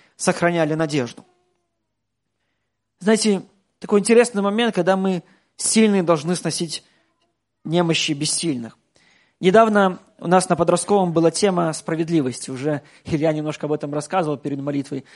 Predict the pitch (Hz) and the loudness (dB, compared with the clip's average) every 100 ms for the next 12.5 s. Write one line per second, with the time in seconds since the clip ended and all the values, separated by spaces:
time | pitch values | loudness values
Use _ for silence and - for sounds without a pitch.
0 | _ - 147 151 151 147 - 156 - 139 | _ -4 -2 -2 -4 -4 -6 -8 -6 -6
1 | 127 - _ _ _ _ _ 175 185 190 | -6 -12 _ _ _ _ _ 0 2 4
2 | 190 180 - _ _ _ _ _ _ _ | 2 -2 -10 _ _ _ _ _ _ _
3 | _ _ _ _ _ _ 165 185 196 196 | _ _ _ _ _ _ 2 4 6 4
4 | 190 277 240 185 - 190 185 175 156 160 | 2 2 4 2 0 -2 -2 -2 -6 0
5 | 220 220 220 214 139 - _ _ _ _ | 4 4 4 4 2 -2 _ _ _ _
6 | _ - 254 247 202 196 185 240 233 - | _ 0 4 4 4 0 2 4 2 2
7 | 208 - 180 254 226 170 - 139 139 139 | -2 0 2 4 4 0 0 2 0 0
8 | - - - 185 190 160 131 107 - - | -4 -4 0 2 4 4 0 -2 -10 -18
9 | _ _ _ _ _ _ 190 240 220 - | _ _ _ _ _ _ 2 4 4 4
10 | 233 190 175 202 220 - 170 226 202 165 | 4 4 4 2 0 0 2 4 2 0
11 | 160 - 220 220 180 165 147 139 160 131 | -2 -2 0 0 -2 -2 -4 -6 -6 -6
12 | - 190 185 131 | -6 -6 -4 -6